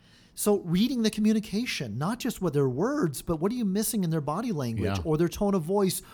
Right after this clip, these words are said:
Speaker 1: or their facial expression? People, they, they say the eye-, you know, the eyeballs are the windows to the soul.
Speaker 2: Mm.
Speaker 1: Well, how are you gonna see the soul if you don't look at the eyeballs?
Speaker 2: True. <laughs>
Speaker 1: Right?
Speaker 2: Yeah.
Speaker 1: You're not gonna know what they're all about.
Speaker 2: Yeah.
Speaker 1: So that is a lost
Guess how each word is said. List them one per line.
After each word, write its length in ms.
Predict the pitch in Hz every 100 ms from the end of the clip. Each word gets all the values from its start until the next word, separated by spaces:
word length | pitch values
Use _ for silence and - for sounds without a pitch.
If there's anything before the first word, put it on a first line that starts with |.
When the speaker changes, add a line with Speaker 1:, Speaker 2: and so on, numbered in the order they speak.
| -
Speaker 1:
or 140 | - 180
their 120 | 180
facial 420 | - 190 196 214
expression? 760 | 156 - 117 92 - - 92 - _ - - - -
People, 560 | - 262 269 220 185 180
they, 100 | 170
they 140 | 190
say 160 | - 196
the 120 | -
eye-, 140 | 165 -
you 100 | 156
know, 280 | 147 147 156
the 100 | -
eyeballs 520 | 156 190 180 170 156
are 120 | -
the 80 | 143
windows 320 | 135 165 156 143
to 100 | 127
the 100 | 123
soul. 560 | - 233 247 104 95
Speaker 2:
Mm. 120 | 92 80 - - - - -
Speaker 1:
Well, 120 | 190
how 140 | - 233
are 60 |
you 120 | 262
gonna 200 | 233 214
see 240 | 185 - 190
the 80 | 143
soul 480 | - 262 226 139
if 80 | 139
you 80 | 160
don't 100 | 165
look 140 | 160
at 80 | 165
the 100 | 147
eyeballs? 340 | 165 247 95 -
Speaker 2:
True. 300 | 156 156 123 - -
<laughs> 100 | 151 - -
Speaker 1:
Right? 360 | 127 160 269 156
Speaker 2:
Yeah. 260 | 143 110 113
Speaker 1:
You're 100 | 269
not 180 | 339 339
gonna 160 | 208
know 160 | 190 196
what 160 | 202
they're 120 | 202 190
all 220 | 185 185
about. 340 | 170 277 160
Speaker 2:
Yeah. 200 | 104 92 78
Speaker 1:
So 260 | - 196 165
that 220 | 226 277
is 140 | 226
a 40 | 170
lost 520 | 147 160 180 165